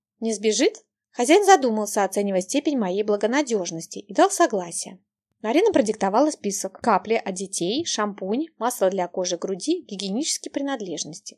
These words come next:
На руки выдали рецепт. Я его переделаю, сотворю из одной бутылочки две. Простите, хозяин, пусть вам жеребят племенных кобыл рожают. Мои дети появятся на свет по любви. Тут недалеко, на углу квартала.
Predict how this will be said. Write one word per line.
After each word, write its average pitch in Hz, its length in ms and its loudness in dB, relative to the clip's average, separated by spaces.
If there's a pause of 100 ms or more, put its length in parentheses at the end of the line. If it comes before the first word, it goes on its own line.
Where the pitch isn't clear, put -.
(220)
На 214 120 -2
руки 339 240 0
выдали 208 360 0
рецепт. - 480 -4 (320)
Я 277 160 6
его 349 180 4
переделаю, 208 680 -2
сотворю 220 520 0
из 220 180 -2
одной 196 240 0
бутылочки 302 560 -2
две. 196 360 -8 (600)
Простите, 208 460 -6
хозяин, 175 540 -6
пусть 359 340 2
вам 339 260 2
жеребят 196 540 2
племенных 208 640 -6
кобыл 220 420 -2
рожают. 160 640 -10
Мои 247 340 0
дети 370 260 2
появятся 226 520 0
на 165 100 -6
свет 202 360 -4
по 196 80 -6
любви. 175 500 -10 (320)
Тут 330 140 2
недалеко, 381 540 4
на 185 140 0
углу 285 220 0
квартала. 180 720 -2